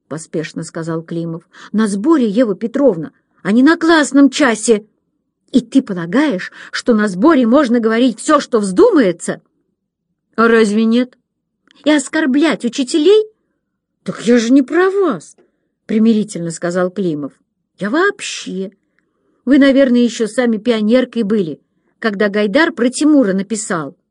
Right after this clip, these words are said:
Или студенткой". "Хам ты, Климов", печально произнесла Ева Петровна, которая родилась через три года после выхода книги о Тимуре. Климов вздохнул.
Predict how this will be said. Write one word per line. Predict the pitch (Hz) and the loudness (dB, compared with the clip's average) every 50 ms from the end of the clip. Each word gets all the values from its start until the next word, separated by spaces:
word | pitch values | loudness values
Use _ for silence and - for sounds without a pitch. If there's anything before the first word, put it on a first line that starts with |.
| _ _ _ _ _ _ _ _ | _ _ _ _ _ _ _ _
Или | - 302 330 302 311 | 2 2 2 2 0
студенткой". | - - - 320 226 185 214 220 214 208 208 - - 196 202 196 - _ _ _ _ _ _ _ _ _ _ _ _ _ _ _ _ _ _ _ _ _ _ _ _ _ _ _ _ _ _ _ _ _ _ _ | -2 -2 -2 -2 0 2 0 0 0 -2 -4 -6 -6 -4 -4 -6 -8 _ _ _ _ _ _ _ _ _ _ _ _ _ _ _ _ _ _ _ _ _ _ _ _ _ _ _ _ _ _ _ _ _ _ _
"Хам | _ _ - - - 269 269 269 262 254 233 208 190 180 185 _ _ | _ _ -18 -8 -4 0 2 2 4 2 2 0 -2 -6 -10 _ _
ты, | - 170 175 | -14 -14 -14
Климов", | - - - 208 196 196 202 202 190 185 180 190 - _ _ _ _ _ _ _ _ _ _ _ | -12 -10 -8 -6 -4 -4 -4 -6 -6 -8 -10 -14 -16 _ _ _ _ _ _ _ _ _ _ _
печально | - 202 202 - - 190 175 165 160 165 165 | -12 -12 -10 -8 -6 -4 -4 -4 -6 -8 -8
произнесла | - 180 165 165 170 180 170 180 - - 180 170 | -8 -8 -8 -8 -8 -8 -10 -10 -10 -8 -8 -6
Ева | 175 175 170 165 160 | -6 -4 -6 -6 -6
Петровна, | 160 - 165 - - 190 208 208 185 175 156 165 _ _ _ _ _ _ _ _ _ | -8 -10 -12 -10 -8 -8 -6 -6 -8 -10 -10 -12 _ _ _ _ _ _ _ _ _
которая | - 214 214 220 233 202 190 180 175 | -10 -6 -4 -2 -2 -2 0 0 -2
родилась | 175 180 175 175 175 170 202 247 285 277 - | -2 -2 -2 -2 -2 -2 -2 -2 -2 -4 -6
через | - - - 214 170 170 180 - | -10 -8 -6 -6 -4 -6 -6 -10
три | _ - 240 262 285 | _ -8 -6 -4 -4
года | 220 208 240 262 247 208 202 | -2 0 0 2 2 0 -2
после | - 185 185 185 - 185 170 | -6 -6 -8 -8 -8 -8 -4
выхода | 175 226 240 233 - 208 180 170 | -2 -2 -2 -2 -4 -6 -6 -6
книги | 175 175 175 180 196 190 180 180 | -6 -6 -6 -6 -6 -6 -6 -8
о | 175 - 180 | -8 -8 -10
Тимуре. | 175 - - 175 170 165 160 160 151 135 - - _ _ _ _ _ _ _ _ _ _ _ _ _ _ _ _ | -12 -8 -8 -6 -6 -6 -6 -6 -8 -10 -12 -16 _ _ _ _ _ _ _ _ _ _ _ _ _ _ _ _
Климов | - 208 196 214 208 202 196 170 | -4 -2 0 2 2 0 -2 -4
вздохнул. | 165 165 180 175 165 160 190 180 185 - 185 170 165 170 165 160 | -6 -8 -10 -8 -4 -4 -4 -4 -4 -4 -6 -6 -6 -6 -8 -10